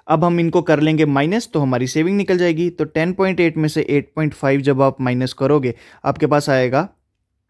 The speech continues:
टू पॉइंट थ्री। ठीक है, अब उन्होंने पूछा है कि how much percent saving increase हुई है। टू पॉइंट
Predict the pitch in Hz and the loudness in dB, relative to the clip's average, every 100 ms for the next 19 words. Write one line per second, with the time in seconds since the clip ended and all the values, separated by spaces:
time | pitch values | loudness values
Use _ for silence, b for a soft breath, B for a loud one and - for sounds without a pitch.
0 | _ _ _ _ _ _ _ - 180 196 | _ _ _ _ _ _ _ -2 -2 0
1 | 208 214 226 - _ _ - 180 214 - | -2 -2 -4 -6 _ _ -8 -4 -4 0
2 | 180 214 226 208 170 190 196 b b 202 | 0 2 0 0 -2 -2 -6 b b -4
3 | 196 185 190 208 - 180 190 208 - _ | 2 4 2 0 -2 -2 -2 -4 -6 _
4 | - 156 160 185 165 160 151 147 135 131 | -2 0 0 -2 -2 -2 2 2 2 0
5 | 123 120 120 _ _ _ _ _ _ 185 | 0 -4 -6 _ _ _ _ _ _ 0
6 | 196 202 196 202 - | 0 2 0 0 -6